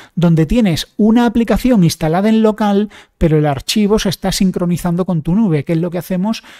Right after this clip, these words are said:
los que usamos Windows once. Yo tengo mis aplicaciones y es verdad que también utilizo Office trescientos sesenta y cinco online, pero en mi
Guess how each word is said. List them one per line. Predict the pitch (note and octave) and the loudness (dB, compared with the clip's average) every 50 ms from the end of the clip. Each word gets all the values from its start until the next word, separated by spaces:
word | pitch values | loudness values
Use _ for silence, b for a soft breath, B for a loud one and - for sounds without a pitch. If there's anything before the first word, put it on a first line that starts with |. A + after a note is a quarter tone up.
| B B B | B B B
los | - D#3+ - | -8 -8 -8
que | - - D#3+ | -6 -6 -6
usamos | - - E3+ E3 E3+ F#3+ G3 - - _ _ | -6 -4 -2 0 2 2 0 0 -4 _ _
Windows | F3+ D3+ D#3+ D#3 D3 D3 - - | -2 0 2 2 2 2 0 0
once. | B3+ C4 A3+ - - B2 A2 C3+ - _ _ _ _ _ _ _ _ _ _ _ _ _ _ _ _ _ _ _ _ _ | 0 0 0 -2 -6 -8 -10 -12 -16 _ _ _ _ _ _ _ _ _ _ _ _ _ _ _ _ _ _ _ _ _
Yo | - E3 C#3+ | -16 -10 -6
tengo | G3 F#3+ F#3 D#3+ C#3 - B B B B B B _ | -4 -4 -2 -4 -6 -6 B B B B B B _
mis | F3 D#3+ D#3+ - - | -4 -4 -4 -4 -4
aplicaciones | D#3+ - - E3 E3 E3 E3+ - - - A3 A#3+ B3+ C4 C#4+ D4 - - | -8 -8 -8 -10 -10 -10 -10 -12 -12 -10 -8 -8 -6 -6 -6 -8 -8 -10
y | - F#3+ F3 | -10 -10 -8
es | D#3+ | -6
verdad | F3+ F3+ G3 B3 | -6 -6 -6 -6
que | A3 F#3 | -8 -8
también | - C#3+ C#3+ D#3 F3+ F#3+ | -8 -6 -6 -4 -2 -2
utilizo | F#3 F3+ - - E3+ E3 F3+ - G3 F#3 | -2 -2 -2 -2 -4 -4 -2 2 2 2
Office | F#3 - F#3+ E3+ - | 2 2 0 -2 -2
trescientos | - E3+ - - F3+ - | -2 -4 -4 -4 -4 -4
sesenta | - E3+ D#3 E3 | -4 -2 -2 -2
y | D#3 | -2
cinco | - G3+ G3 - D#3 | -2 -4 -2 -2 -4
online, | D#3+ F3 F#3+ G3+ A3+ A#3 C4 C4 C4 B B B B B B _ | -4 -4 -2 -2 0 0 0 -2 -4 B B B B B B _
pero | - E3 D#3 D3 C#3+ - _ _ - | 0 2 2 2 0 -4 _ _ -4
en | E3+ D3 C#3+ | -2 0 2
mi | C#3+ D3 C#3+ C#3+ C#3+ F#3+ - | 2 2 2 0 -2 -4 -8